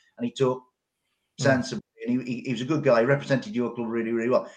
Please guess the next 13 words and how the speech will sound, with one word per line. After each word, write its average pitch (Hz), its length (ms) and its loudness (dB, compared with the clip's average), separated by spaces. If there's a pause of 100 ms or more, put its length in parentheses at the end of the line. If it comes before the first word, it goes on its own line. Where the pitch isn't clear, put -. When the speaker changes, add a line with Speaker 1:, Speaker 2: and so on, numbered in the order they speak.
(200)
Speaker 1:
Now, 135 160 4
if - 80 -2
he 196 100 4
gets 180 260 6
one 165 140 4
on 156 140 8
him 117 100 4
on, 123 240 4
on, 123 300 4
uh, 123 380 2 (600)
on 127 100 4
Monday 135 240 6
night, 110 400 4